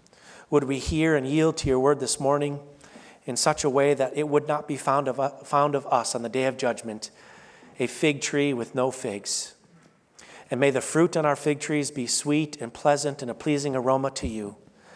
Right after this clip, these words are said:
not bitter and spoiled. We thank you for inspecting us through your Spirit and through Christ and by your word this morning.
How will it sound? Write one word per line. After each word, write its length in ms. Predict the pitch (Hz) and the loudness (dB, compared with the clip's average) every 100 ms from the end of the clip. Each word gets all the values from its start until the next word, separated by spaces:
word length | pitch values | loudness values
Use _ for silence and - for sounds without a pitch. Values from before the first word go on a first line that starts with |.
| - - - | -20 -20 0
not 280 | 143 143 120 | 0 0 2
bitter 320 | 147 151 151 | 4 4 2
and 200 | 139 120 | -2 -4
spoiled. 540 | - 117 107 104 107 - _ _ - _ _ _ _ _ _ _ _ _ - - - - - - | -4 -4 -6 -8 -12 -18 _ _ -20 _ _ _ _ _ _ _ _ _ -20 -20 -20 -20 -12 -4
We 80 | |
thank 240 | 127 147 143 | 2 2 0
you 60 | |
for 140 | 135 143 | -2 -2
inspecting 520 | 120 - 139 - 135 | 0 0 0 -2 -4
us 140 | 139 | -4
through 140 | - 123 | -4 -4
your 100 | 120 | -4
Spirit 540 | - 139 139 143 139 | -4 2 4 2 0
and 80 | - | -10
through 160 | - 113 | -10 -6
Christ 460 | - 135 139 - | 0 0 0 -4
and 100 | 123 | -4
by 120 | 123 | -4
your 160 | 120 120 | -2 -2
word 240 | 120 131 | 0 0
this 180 | 127 - | -2 -6
morning. 320 | 135 127 127 | -4 -4 -6